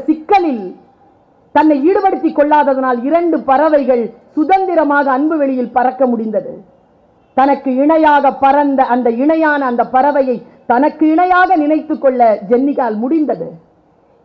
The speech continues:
என்னதான் மனதிலே எவ்வளவுதான் அன்பும் காதலும் இருந்தாலும் அவருடைய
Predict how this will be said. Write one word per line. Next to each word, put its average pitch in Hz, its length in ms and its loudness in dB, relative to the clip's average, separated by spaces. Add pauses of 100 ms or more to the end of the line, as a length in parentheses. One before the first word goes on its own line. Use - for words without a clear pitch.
என்னதான் 320 560 2
மனதிலே 285 580 2
எவ்வளவுதான் 320 680 0
அன்பும் 285 400 0
காதலும் 247 500 0
இருந்தாலும் 233 540 -2 (360)
அவருடைய 220 560 0